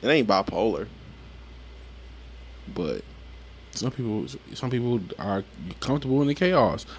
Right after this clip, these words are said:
Speaker 2: Like,
Speaker 1: I'm not comfortable in the chaos, but I, I, I like to, uh, think things out a lot. And if I feel like there's any dead end, I feel stuck.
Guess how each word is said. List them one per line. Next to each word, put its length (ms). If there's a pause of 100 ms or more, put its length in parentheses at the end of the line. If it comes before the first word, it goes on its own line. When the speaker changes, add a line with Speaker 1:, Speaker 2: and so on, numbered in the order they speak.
Speaker 2:
Like, 260 (1500)
Speaker 1:
I'm 100
not 200
comfortable 460
in 100
the 60
chaos, 480
but 140
I, 120 (140)
I, 220
I 100
like 340
to, 440 (1000)
uh, 120 (220)
think 280
things 320
out 340
a 100
lot. 300 (380)
And 100
if 120
I 100
feel 340
like 220
there's 300
any 280 (240)
dead 280
end, 340 (760)
I 60
feel 220
stuck. 580